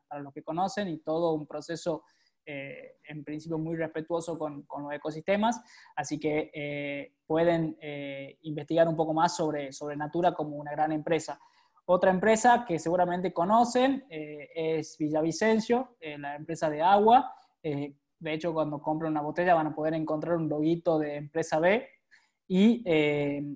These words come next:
también otra que estuvo, que puede estar en, en el entorno, bueno, Tucumán, noroeste argentino, es Porta. Porta hace alcoholes, por ejemplo, ahora en este contexto de, de coronavirus,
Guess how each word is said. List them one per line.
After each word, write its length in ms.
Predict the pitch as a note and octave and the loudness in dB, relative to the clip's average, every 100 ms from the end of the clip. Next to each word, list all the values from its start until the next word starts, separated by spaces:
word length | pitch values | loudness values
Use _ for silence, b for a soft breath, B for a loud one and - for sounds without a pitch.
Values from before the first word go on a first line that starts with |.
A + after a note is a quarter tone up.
| - | -12
también 540 | - D3+ F3 G#3 A3+ G#3 | -4 -2 2 4 6 6
otra 300 | G3+ G#3 F#3 | 4 4 2
que 240 | F3 E3 | 2 2
estuvo, 760 | D#3 - F#3 F#3 F3+ E3 - - | 2 0 2 6 6 6 2 -8
que 120 | D3+ | -10
puede 220 | - G3 | 0 0
estar 340 | F#3 F#3+ G3 F#3 | 6 6 6 4
en, 300 | F3 D3+ D3+ | 0 -2 -4
en 240 | D#3+ D3+ D3 | -4 -4 -2
el 160 | D3 | -2
entorno, 720 | D3 D#3 F#3 F#3+ F#3 F3 D#3+ | -2 0 4 4 4 4 6
bueno, 260 | E3+ D#3 - | 4 0 -2
Tucumán, 580 | D#3 E3+ F3 F3+ F3+ E3 | -8 -2 2 2 2 0
noroeste 340 | D#3+ E3+ E3 | 0 0 0
argentino, 640 | E3+ D#3+ E3+ G3 G#3 A#3+ A#3+ B B - | -2 -4 -4 0 4 4 2 B B 2
es 400 | E3+ E3 E3 - E3 - | 4 4 2 -10 -10 6
Porta. 540 | A3 G#3+ - C#3+ C#3+ | 8 8 4 -2 -2
Porta 380 | - F3 - F3 | 4 4 6 4
hace 260 | E3+ - E3+ | 4 2 0
alcoholes, 760 | D#3+ D#3 A3 G3 D3+ - - - | 0 4 6 6 4 -4 -16 -10
por 160 | D3+ | -8
ejemplo, 380 | D#3 F3+ E3+ E3+ | 0 2 2 4
ahora 200 | D#3 D#3+ | 2 2
en 60 | D#3 | -2
este 160 | D#3 | -6
contexto 420 | D#3 D#3 E3 F3 | -6 -4 -2 0
de, 220 | D3+ D3 C#3+ | 0 -2 -8
de 140 | D3+ | -14
coronavirus, 760 | - D#3+ E3 E3 F3+ G#3 C4 | -4 -2 0 4 4 6 2